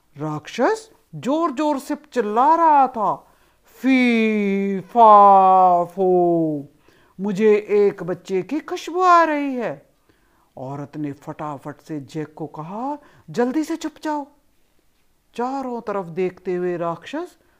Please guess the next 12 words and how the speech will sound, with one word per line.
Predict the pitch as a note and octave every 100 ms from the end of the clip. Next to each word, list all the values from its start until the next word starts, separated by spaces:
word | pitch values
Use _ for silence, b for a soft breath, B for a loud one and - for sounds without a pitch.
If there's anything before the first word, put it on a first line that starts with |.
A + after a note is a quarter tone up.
| _
कुछ | C4 C4
सूंघने | - A#3 B3+ C4 C4+
की | C4+
कोशिश | C4 C#4+ D4 D#4+
कर | D#4 C#4+
रहा | C4+ B3 A#3
था। | G#3+ D#3+ - _ _ _ _ _ _ _ _ _
वो | C#3+ D#3+
अपनी | E3 D#3+ E3
पत्नी | E3 E3 - E3 E3+
को | F3
बोला, | D#3 D#3+ E3 F3+ G3+ C#4+ F4+